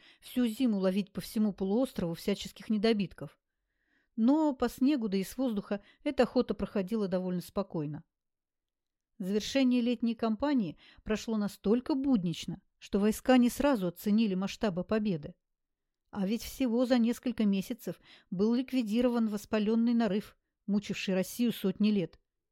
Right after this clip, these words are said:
Перестало существовать бандитское государство, ежегодно разорявшее грабежами и похищениями людей южные границы Московского царства. Теперь огромные площади Северного Причерноморья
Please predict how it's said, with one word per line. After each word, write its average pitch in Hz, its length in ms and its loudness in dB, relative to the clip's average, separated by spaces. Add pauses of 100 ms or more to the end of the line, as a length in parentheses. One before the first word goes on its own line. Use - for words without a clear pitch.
(280)
Перестало 208 540 0
существовать 175 840 -6 (320)
бандитское 175 640 -4
государство, 165 640 -2
ежегодно 165 640 -4
разорявшее 156 580 -4
грабежами 156 580 -4
и - 20 -8
похищениями 147 720 -6
людей 147 440 -4 (440)
южные 160 400 -4
границы 156 500 -6
Московского 151 600 -8
царства. - 560 -10 (640)
Теперь 214 300 2
огромные 202 400 2
площади 214 500 -2
Северного 190 540 -2
Причерноморья 190 800 0